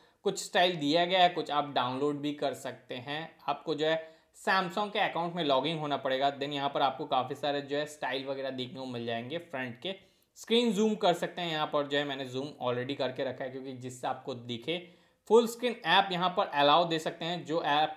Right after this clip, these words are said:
अलाउ नहीं ले रहा है, जैसे कि देख पा रहे हैं कुछ ऐप अलाउ नहीं ले रहा है, तो यहाँ से आप जो है उन्हें टॉगल करके अलाउ दे सकते हैं। कैमरा लेआउट यहाँ पर आप देखिएगा, तो कैमरा लेआउट यहाँ पर जो है आपको क्या रखना है,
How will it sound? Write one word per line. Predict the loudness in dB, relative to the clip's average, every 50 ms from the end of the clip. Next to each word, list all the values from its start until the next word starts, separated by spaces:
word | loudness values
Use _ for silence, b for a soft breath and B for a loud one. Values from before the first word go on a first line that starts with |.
| -4 -2
अलाउ | 0 2 2 2 2 0 -2
नहीं | -4 -4 -4 -2 0
ले | 0 0
रहा | 2 2
है, | 0 0
जैसे | 0 -2 -2 -4 -4 -4
कि | -2
देख | -2 -2 -2 -2
पा | -2
रहे | -4 -4
हैं | -4
कुछ | -6 -8 -10 -8 -4 -2
ऐप | -2 -2 -2 -4
अलाउ | -4 -4 -2 -2 -2 -2
नहीं | -4 -4 -4 -2
ले | -2 0
रहा | 0 0 -2
है, | -4
तो | -4 -8
यहाँ | -10 -8 -8 -8 -4
से | -4 -2
आप | -2 -2 -2 -4
जो | -4 -6
है | -6 -6
उन्हें | -6 -8 -10 -10 b b b b b b _ 4
टॉगल | 6 6 6 6 4
करके | 4 0 -2 -2 -2 -4 -4 -2 -2
अलाउ | 0 2 2 4 2 2 2 0
दे | -2 -2 -2
सकते | -4 -6 -10 -10 -14 -16 -14
हैं। | -10 -10 -10 -10 -10 b b b b b _ -2
कैमरा | 2 2 4 6 8 8 8
लेआउट | 8 8 8 6 6 6 4 2 -2
यहाँ | -4 0 0 0 2
पर | 2 4 6
आप | 6 6 6 6
देखिएगा, | 4 0 0 0 0 2 2 4 4 4
तो | 2 2 0 -2 -2
कैमरा | 0 0 0 2 2 2 2
लेआउट | 2 4 4 2 2 2 0
यहाँ | 0 0 0
पर | 2 0 0 0
जो | 0 0
है | 2 4
आपको | 6 6 4 2 0 -2 -6 -4
क्या | -2 0 2 2 4 4
रखना | 2 0 -2 -4 -4 -4
है, | -2 -2 -2 -2 -4 -6 -8